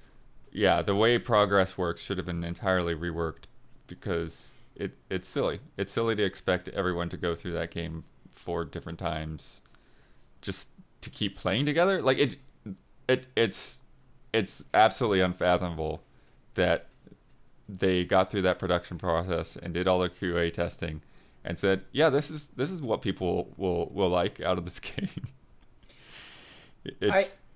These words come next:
Speaker 1: it's crazy.
Speaker 2: Outside of, like, the online issues with Crystal Chronicles, and I know this is gonna make some people upset and break some hearts, but I, I really liked Crystal Chronicles during the GameCube days. Like, I,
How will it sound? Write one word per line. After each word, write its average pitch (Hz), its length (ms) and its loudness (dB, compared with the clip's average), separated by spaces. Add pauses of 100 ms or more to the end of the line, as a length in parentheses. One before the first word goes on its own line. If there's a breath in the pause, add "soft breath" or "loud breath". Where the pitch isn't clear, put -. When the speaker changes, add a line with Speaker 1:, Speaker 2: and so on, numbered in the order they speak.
(260)
Speaker 1:
it's 101 140 -6
crazy. 82 380 0 (1300)
Speaker 2:
Outside 190 480 10
of, 143 320 4 (240)
like, 151 300 4
the 139 300 -2
online 131 720 4 (120)
issues 135 460 0
with 131 400 -4
Crystal 139 320 -6
Chronicles, 123 640 -2 (340 loud breath)
and 165 140 6
I - 40 8
know 190 120 10
this 160 160 4
is 139 160 -2
gonna 131 300 2 (1080)
make 196 200 4
some 185 120 2
people 160 220 2
upset 139 220 0
and 131 100 -4
break 135 160 4
some 131 120 -4
hearts, 127 280 0
but 135 240 2
I, 170 140 8
I 175 120 6
really 175 380 8
liked 156 320 4
Crystal - 280 -6
Chronicles 131 560 0
during 143 260 0
the 127 100 -2
GameCube 135 340 -2
days. 123 220 -6
Like, 131 100 -4
I, 139 60 6